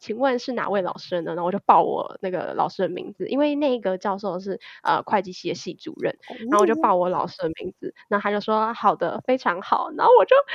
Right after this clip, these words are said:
Speaker 1: 马上传讯息给我以前，就是我同班同学，修会计的同学，我就说，“天哪，我会不会丢那个谁谁谁的脸？”就是我的老师，
Speaker 2: <laughs>
Speaker 1: 我说，“我会不会丢他脸？我根本就不记得。”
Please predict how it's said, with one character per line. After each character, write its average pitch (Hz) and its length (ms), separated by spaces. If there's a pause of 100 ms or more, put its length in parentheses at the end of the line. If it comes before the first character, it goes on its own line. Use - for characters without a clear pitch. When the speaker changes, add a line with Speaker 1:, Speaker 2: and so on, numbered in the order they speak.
(300)
Speaker 1:
马 302 180
上 320 100 (220)
传 294 260
讯 349 220
息 262 160
给 233 180
我 240 160
以 220 100
前， 196 280
就 240 120
是 226 60
我 196 160
同 190 180
班 208 180
同 185 140
学， - 220
修 202 180
会 196 200
计 190 120
的 185 60
同 202 180
学， 208 120
我 214 100
就 285 80
说 302 160 (140)
，“天 - 100 (140)
哪， 427 120
我 320 60
会 466 140
不 440 60
会 427 220
丢 392 240
那 415 80
个 339 100
谁 294 180
谁 294 160
谁 262 160
的 254 100
脸？” 202 180
就 220 80
是 233 80
我 175 140
的 165 60
老 - 80
师， - 60
Speaker 2:
<laughs> 349 380
Speaker 1:
我 339 60
说 403 80
，“我 349 60
会 466 80
不 466 40
会 440 140
丢 359 140 (100)
他 311 140
脸？ 240 160
我 294 80
根 415 180
本 381 140
就 392 80 (100)
不 370 80
记 381 240
得。” 254 340